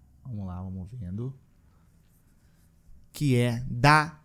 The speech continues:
arma da Ramira. Que, Romina, que mudou também. Aumentou o poise quando utilizando essa arma. Então você não vai fique-, ficar assim. Ela já tinha um poise interessante. Você vai ser dificilmente, é, parado quando você utilizar ela. Red Bee Hunt.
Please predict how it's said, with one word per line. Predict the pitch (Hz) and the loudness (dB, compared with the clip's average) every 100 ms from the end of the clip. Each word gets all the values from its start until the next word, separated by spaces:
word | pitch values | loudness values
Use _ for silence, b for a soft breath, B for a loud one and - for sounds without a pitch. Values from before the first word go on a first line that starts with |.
| _ | _
arma | 156 208 208 170 | 4 4 2 -2
da | 143 | -2
Ramira. | 135 127 110 104 107 135 - - _ _ _ _ _ - | -4 -4 -4 -6 -6 -10 -12 -20 _ _ _ _ _ -12
Que, | 123 | -8
Romina, | 120 131 123 123 131 | -2 0 2 2 2
que | 131 | 0
mudou | 131 135 135 131 | 0 2 2 2
também. | 135 131 117 131 143 | 2 2 0 -4 -8
Aumentou | - 120 127 - 202 208 165 | -8 -4 -4 0 0 0 -4
o | |
poise | 156 - 151 165 180 175 | -4 0 2 2 2 -2
quando | - 143 | -4 -4
utilizando | 135 120 113 117 | -4 -6 -6 -6
essa | 117 117 | -6 -6
arma. | 117 | -6
Então | 131 123 | -6 -6
você | 135 | -6
não | 131 | -4
vai | 135 131 | -4 -6
fique-, | - 135 123 B B | -4 -2 -2 B B
ficar | - 120 135 | -8 2 4
assim. | 127 - | 4 0
Ela | - 294 | 0 0
já | 427 | 0
tinha | 427 | -6
um | 392 | -2
poise | 320 311 | -2 -2
interessante. | - 302 415 - 202 175 | 0 0 0 0 -2 -2
Você | 175 185 | -4 -4
vai | 196 | -4
ser | 196 214 | -4 -4
dificilmente, | 196 202 254 226 277 247 196 202 196 208 202 185 B B B B B - | -4 -6 -6 -4 -4 -2 0 0 -2 -2 -2 -4 B B B B B -6
é, | 143 147 139 135 131 139 - | 0 0 0 0 -4 -4 2
parado | 160 151 131 131 127 | 4 4 2 2 -2
quando | 131 123 | -2 -2
você | 123 | -2
utilizar | 131 120 120 123 117 | -4 -4 -6 -4 -4
ela. | 95 87 87 _ B B B _ - b b b b b b b - | -6 -8 -12 _ B B B _ -20 b b b b b b b -8
Red | - | -4
Bee | 202 233 202 | 0 4 4
Hunt. | 220 240 - | 4 0 -4